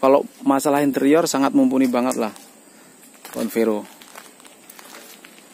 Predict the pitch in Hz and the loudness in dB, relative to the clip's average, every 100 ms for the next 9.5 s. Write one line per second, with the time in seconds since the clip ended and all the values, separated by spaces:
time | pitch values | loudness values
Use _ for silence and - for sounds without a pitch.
0 | - - - - - - - 120 123 143 | -20 -20 -20 -20 -20 -20 -10 -4 0 0
1 | 139 117 123 139 135 123 117 123 139 127 | 0 -4 -4 -4 -4 -4 -6 -6 -4 -2
2 | 131 151 147 - - - - - - - | -2 -2 -6 -16 -20 -20 -20 -20 -20 -18
3 | - 120 117 131 120 - 120 139 143 120 | -6 -4 -2 -2 -4 -4 -2 -2 -2 -2
4 | 127 123 117 117 113 123 117 107 117 - | -4 -4 -2 -2 -2 -2 -4 -2 -6 -6
5 | 110 104 98 101 - - - - 117 113 | -14 -14 -14 -18 -20 -20 -18 -8 -6 -4
6 | 113 110 107 107 123 170 107 - _ - | -6 -8 -8 -6 -4 -4 -6 -10 _ -20
7 | - - - - - - - - - - | -20 -20 -20 -20 -20 -20 -20 -20 -18 -12
8 | 120 110 110 107 - 117 113 110 110 110 | -8 -8 -8 -8 -8 -4 -4 -4 -6 -4
9 | 107 131 120 110 104 | -2 -2 -2 -4 -8